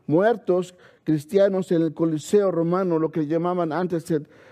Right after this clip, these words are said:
ah, Maximus, Circus Maximus, ¿verdad? Muchos murieron ahí. ¿Cómo es posible que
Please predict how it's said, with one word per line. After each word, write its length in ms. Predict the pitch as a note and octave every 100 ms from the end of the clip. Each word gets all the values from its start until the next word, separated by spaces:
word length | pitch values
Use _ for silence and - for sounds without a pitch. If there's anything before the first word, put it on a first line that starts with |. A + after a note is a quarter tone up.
| -
ah, 380 | - C#3+ C3+ C#3 -
Maximus, 680 | F3 F#3 - E3+ D#3+ D#3
Circus 580 | - - G#3 F3 F3 D3+
Maximus, 760 | F3+ G#3+ - - C3+ A#2+ C3+ -
¿verdad? 360 | A2+ C3 D#3 - _ - _ -
Muchos 340 | D#3 F#3 F#3
murieron 540 | D#3+ E3 G3+ B3 A3 F3+
ahí. 260 | C#3 E2+ D3+ _ _ _ _ _ _ _ _ _ _ _ -
¿Cómo 200 | G#3+ B3
es 100 | -
posible 720 | F#3+ F#3 - A#3 C4 G#3 F#3+
que 340 | - E3+ D#3+